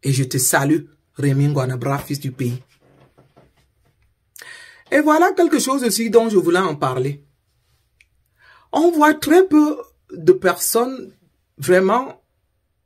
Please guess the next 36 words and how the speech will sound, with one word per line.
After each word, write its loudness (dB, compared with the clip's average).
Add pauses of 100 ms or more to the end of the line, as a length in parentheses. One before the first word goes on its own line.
(240)
des, 6
des, 2
des, -4
des, -4
des, -6
des, -2
des -2
filles -2 (420)
et 0
des 4
garçons -2 (840)
de, -6
de, -4
de, -10 (340)
et 6
quand, 0 (640)
qui -6
sont 0
dans -4
la -4
lutte -6
comme -4
Rémi -6
Ngouana, -10 (380)
ou -2
moi, -2 (380)
ou 4
encore, 2
euh, 0 (1500)
je 2
peux 6
citer, -2
euh, -4
euh, -10
euh, -14
euh, -10